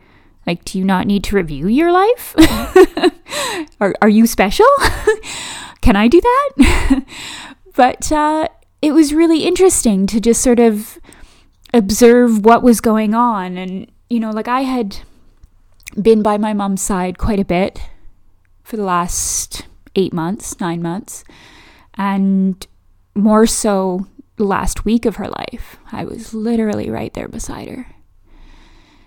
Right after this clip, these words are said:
So we had done lots of work. Me being me, <laughs> I can't help it. Um, and it was never, you know, "I'm gonna take your pain away," or anything like that. It was a lot of Akashic work,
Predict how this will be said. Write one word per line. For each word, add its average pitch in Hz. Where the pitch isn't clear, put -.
So -
we 311
had 262
done 254
lots 214
of 196
work. -
Me 285
being 311
me, 202
<laughs> -
I -
can't 247
help 494
it. -
Um, 196
and 247
it 247
was 254
never, 277
you 254
know, 220
"I'm 214
gonna 185
take 190
your 175
pain 269
away," 285
or 254
anything 208
like 190
that. 247
It 185
was 190
a 220
lot 226
of 214
Akashic -
work, 311